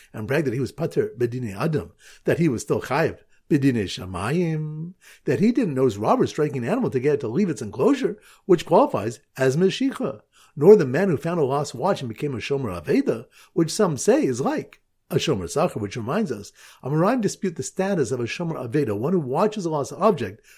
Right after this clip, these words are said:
which he found. Rabbah says, "Kashomer Chinam Dam," he's considered like an unpaid custodian, and explains what Hana comes to him from watching it.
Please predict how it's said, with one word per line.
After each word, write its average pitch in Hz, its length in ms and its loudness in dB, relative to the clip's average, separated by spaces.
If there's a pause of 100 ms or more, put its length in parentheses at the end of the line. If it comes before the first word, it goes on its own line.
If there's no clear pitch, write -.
which - 180 -12
he 110 100 -8
found. 127 400 2 (420)
Rabbah 233 260 6
says, 110 220 -4
"Kashomer 151 480 -4
Chinam 247 280 -4
Dam," 95 200 -10
he's 135 200 -6
considered 208 300 -2
like 170 180 0
an 143 160 -2
unpaid 185 420 -4
custodian, 151 640 0 (320)
and 147 120 -8
explains 196 460 0
what 160 320 2
Hana 180 400 2
comes - 300 -8
to - 100 -2
him 147 80 -2
from 180 160 -2
watching 233 320 -2
it. - 160 -14